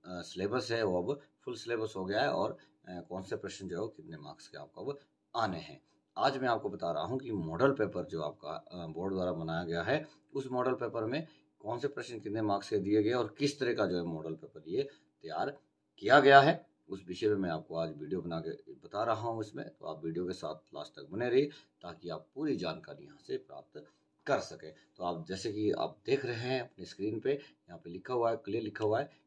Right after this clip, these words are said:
कि मॉडल क्वेश्चन पेपर फुल सिलेबस। अब आपका फुल सिलेबस होना है, पहले आपका टर्मिनल एग्जाम होता था, हाफ हाफ सिलेबस होता था, अब आपका पूरा सिलेबस होना है। ये कक्षा नाइन्थ के लिए है और ये ड्राइंग का पेपर है,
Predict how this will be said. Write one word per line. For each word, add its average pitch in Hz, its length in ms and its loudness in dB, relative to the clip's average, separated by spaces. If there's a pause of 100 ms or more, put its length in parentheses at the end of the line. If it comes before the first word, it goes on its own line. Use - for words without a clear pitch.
(120)
कि 95 60 -16
मॉडल 92 460 0
क्वेश्चन 95 640 -10
पेपर - 420 -12 (260)
फुल 131 120 0
सिलेबस। - 460 -10
अब 90 80 -8
आपका 95 240 -2
फुल 110 180 -4
सिलेबस 110 320 -2
होना 120 120 -4
है, 135 80 -4
पहले 101 140 -2
आपका 87 180 -2
टर्मिनल 90 340 -6
एग्जाम 110 300 2
होता 107 240 -2
था, - 220 -4
हाफ 95 240 -8
हाफ 98 120 -2
सिलेबस 101 340 -6
होता 107 200 -6
था, 151 80 -4
अब 95 200 -6
आपका 87 300 -8
पूरा - 560 -12
सिलेबस 120 340 -4
होना 127 240 2
है। 160 160 0 (300)
ये 82 80 -12
कक्षा 87 340 -10
नाइन्थ 87 300 -2
के 127 140 -2
लिए 127 160 8
है 139 180 6
और 120 300 2 (280)
ये 113 80 -4
ड्राइंग 85 360 -6
का 113 60 2
पेपर 113 300 0
है, 160 160 0